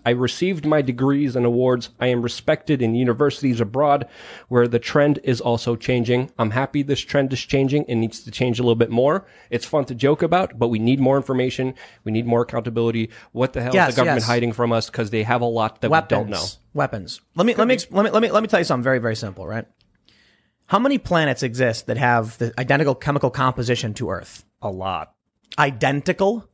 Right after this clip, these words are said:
Speaker 3: Oh, identical,
Speaker 2: Very
Speaker 3: probably
Speaker 2: few.
Speaker 3: zero.
Speaker 2: Similar.
Speaker 1: That we know about in the vast
Speaker 2: Right, right, that we
Speaker 1: universe?
Speaker 2: know about. And based on
Speaker 1: Yeah.
Speaker 2: calculations, there, I, I think it's fair to say a lot, but what is a lot relative to the, you know, forty
Speaker 3: Ten,
Speaker 2: trechagillion?
Speaker 3: ten thousand or something?
Speaker 2: Maybe,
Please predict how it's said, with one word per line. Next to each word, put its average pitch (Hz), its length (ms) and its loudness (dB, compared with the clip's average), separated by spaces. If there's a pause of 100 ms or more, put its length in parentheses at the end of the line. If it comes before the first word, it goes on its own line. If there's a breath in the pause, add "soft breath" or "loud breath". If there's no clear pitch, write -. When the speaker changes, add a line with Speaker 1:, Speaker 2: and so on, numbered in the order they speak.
(200)
Speaker 3:
Oh, 120 160 2
identical, 120 460 -2
Speaker 2:
Very 160 140 2
Speaker 3:
probably 117 240 2
Speaker 2:
few. 123 80 2
Speaker 3:
zero. 98 500 -6
Speaker 2:
Similar. 233 680 0
Speaker 1:
That 156 120 0
we 131 80 -2
know 127 240 0
about 190 380 -6 (100)
in 131 140 -4
the 123 120 -4
vast 117 280 -6
Speaker 2:
Right, 160 100 4
right, 147 100 2
that 143 120 2
we 156 80 0
Speaker 1:
universe? 156 40 -2 (100)
Speaker 2:
know 139 80 0
about. 113 260 -6
And 143 120 -4
based 160 160 0
on 139 60 2
Speaker 1:
Yeah. 127 60 -6
Speaker 2:
calculations, 190 520 -2 (320 soft breath)
there, 220 260 2 (100)
I, 175 140 -2
I - 140 0
think 311 160 -4
it's - 100 -4
fair 214 160 2
to 170 60 2
say 156 160 -2
a 113 80 -4
lot, 123 480 0
but 131 180 -2
what 156 140 2
is 143 80 -2
a 143 60 4
lot 131 240 0
relative 123 480 -2
to 117 380 -4
the, 104 220 -6
you 120 100 -6
know, 107 120 -6
forty 131 420 -4
Speaker 3:
Ten, 131 300 -2
Speaker 2:
trechagillion? 131 320 -4
Speaker 3:
ten 131 240 2
thousand 123 400 2
or 143 80 0
something? 147 540 -6 (260)
Speaker 2:
Maybe, 180 420 -2